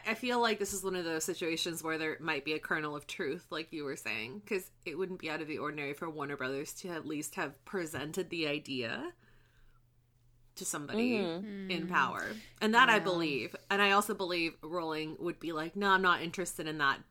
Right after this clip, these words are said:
Speaker 1: But I also believe that she could be interested later, so.
Speaker 2: Yeah.
Speaker 3: Later, maybe. I mean, the thing is, though, obviously, like, we know that some,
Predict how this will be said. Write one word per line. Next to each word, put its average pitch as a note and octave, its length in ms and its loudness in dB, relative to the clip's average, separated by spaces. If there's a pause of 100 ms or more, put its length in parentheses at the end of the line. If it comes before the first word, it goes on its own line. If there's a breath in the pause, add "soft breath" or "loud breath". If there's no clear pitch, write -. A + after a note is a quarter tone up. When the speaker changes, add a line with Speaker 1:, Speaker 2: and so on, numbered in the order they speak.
Speaker 1:
But F#3+ 140 2
I F3+ 160 4 (120)
also F3+ 340 2
believe E3+ 340 -2
that D#3+ 120 -4
she - 140 -2
could E3+ 200 -4
be D#3+ 120 -2
interested D3+ 420 -6
later, C3 460 -6 (120)
so. G#3 440 -4 (480 soft breath)
Speaker 2:
Yeah. D#3+ 680 4
Speaker 3:
Later, E4 540 4
maybe. F#3+ 640 0
I C#3 120 0
mean, A3+ 220 -2
the B3 120 -2
thing C#4 300 0
is, D#4 180 -2
though, G#3+ 200 -2
obviously, G3 480 -2
like, F3 260 -4
we F#3 120 -6
know F3 680 -4
that F#3 200 -8
some, G#3+ 460 -4